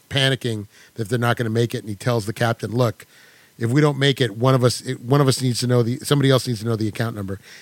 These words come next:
And he gives it to Jim Phelps. He gives him the account number.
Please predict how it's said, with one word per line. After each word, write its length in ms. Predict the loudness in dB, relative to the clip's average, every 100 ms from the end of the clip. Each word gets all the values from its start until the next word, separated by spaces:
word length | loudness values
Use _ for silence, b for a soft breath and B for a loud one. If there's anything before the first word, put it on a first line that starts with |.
| B
And 80 | 0
he 80 | 2
gives 300 | 2 0 2
it 120 | 0
to 180 | 2 2
Jim 280 | 2 0 0
Phelps. 380 | 0 -2 -2 -6
He 60 |
gives 200 | 0 0
him 80 | 0
the 100 | -2
account 280 | 0 0 0
number. 220 | -4 -8